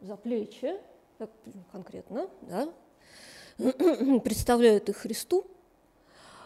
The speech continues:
э, и они совершенно наравне.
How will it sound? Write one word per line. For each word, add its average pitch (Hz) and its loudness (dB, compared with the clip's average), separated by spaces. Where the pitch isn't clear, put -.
э, 196 -6
и 269 6
они 302 4
совершенно 381 -4
наравне. 339 -6